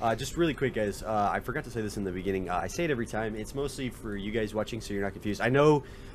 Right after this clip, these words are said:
uh, part of this desk, two guys are managers, uh, the other two, uh, one of which is a captain and one of which is a, is an A G M. So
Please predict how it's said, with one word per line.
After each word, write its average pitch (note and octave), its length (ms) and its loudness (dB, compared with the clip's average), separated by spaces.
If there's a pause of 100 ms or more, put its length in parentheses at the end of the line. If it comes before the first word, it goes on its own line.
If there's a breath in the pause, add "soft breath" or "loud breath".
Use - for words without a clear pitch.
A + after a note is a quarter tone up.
uh, G#2+ 260 6
part F3+ 260 8
of D#3 60 6
this C#3+ 180 0
desk, C3 340 6
two D#3 140 4
guys C3+ 300 8
are A2+ 60 2
managers, A2 580 2
uh, G#2 240 4
the G#2 140 2
other A#2 180 4
two, A#2 360 4 (380 loud breath)
uh, G#2 40 0
one A#2 220 6
of G#2+ 120 4
which A2+ 180 2
is G#2+ 100 -2
a G#2 40 0
captain G#2 380 -2
and G2+ 120 2
one G2 120 2
of F2+ 100 -2
which F#2+ 180 -2
is F2 100 -6
a, F2 100 -4
is F2+ 160 -4
an E2+ 180 -4
A G#2 120 0
G F#2+ 220 0
M. F2+ 140 0
So G#2 240 4